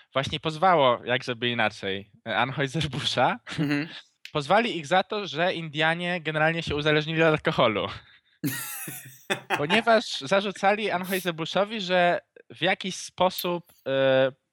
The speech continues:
Speaker 1: jak gdyby ułatwiał sprzedaż, wprowadzanie piwa tam do rezerwatu, gdzie teoretycznie, e, planowała, e, mm,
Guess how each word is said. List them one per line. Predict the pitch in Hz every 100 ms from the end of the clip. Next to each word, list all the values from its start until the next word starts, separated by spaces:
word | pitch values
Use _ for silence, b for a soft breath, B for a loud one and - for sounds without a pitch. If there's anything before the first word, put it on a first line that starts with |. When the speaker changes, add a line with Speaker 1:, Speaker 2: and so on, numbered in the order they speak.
| _ _ _ -
Speaker 1:
jak | 120 127
gdyby | 131 147 160
ułatwiał | - 156 208 - - 156 156 208 233 _ _ -
sprzedaż, | - - - 202 202 233 -
wprowadzanie | 180 170 160 190 190
piwa | 190 180
tam | 175 175
do | 170 170 165 160
rezerwatu, | 165 170 165 175 156
gdzie | 139 127
teoretycznie, | 139 139 - 151 - _ -
e, | 120 123 120
planowała, | 139 139 143 147 131 131 104
e, | 113 113 _ _
mm, | 101 92 92